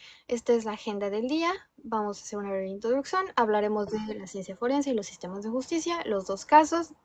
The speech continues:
una breve discusión y las conclusiones. Bueno,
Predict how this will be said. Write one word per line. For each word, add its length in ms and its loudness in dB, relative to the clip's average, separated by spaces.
una 220 2
breve 220 2
discusión 400 -2
y 60 2
las 140 4
conclusiones. 640 -8
Bueno, 260 -4